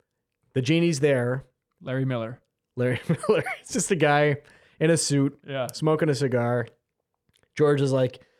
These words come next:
Speaker 1: "You're not what I was expecting." And he's like, "Hey, we changed with the times. I don't wear that crazy turban and vest and stuff.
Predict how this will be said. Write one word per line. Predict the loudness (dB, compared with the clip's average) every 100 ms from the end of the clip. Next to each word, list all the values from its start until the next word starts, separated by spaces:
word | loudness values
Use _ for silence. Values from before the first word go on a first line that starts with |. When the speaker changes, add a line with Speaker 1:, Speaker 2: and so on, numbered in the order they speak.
| _
Speaker 1:
"You're | 0
not | 2 4
what | 4
I |
was | 2 0
expecting." | -2 -2 0 0 0 0 0 -2
And | -4 -6
he's | -4
like, | -2 0
"Hey, | 2 2
we | 0 -2
changed | -2 -2 -2
with | -4
the |
times. | -4 -2 -2 -2 0
I |
don't | 0 2
wear | 2
that | 0 -2
crazy | 0 0 0
turban | 0 -2 0 0 0
and | 0
vest | 0 -2 -2
and | -6 -4
stuff. | -2 -2 -4 -12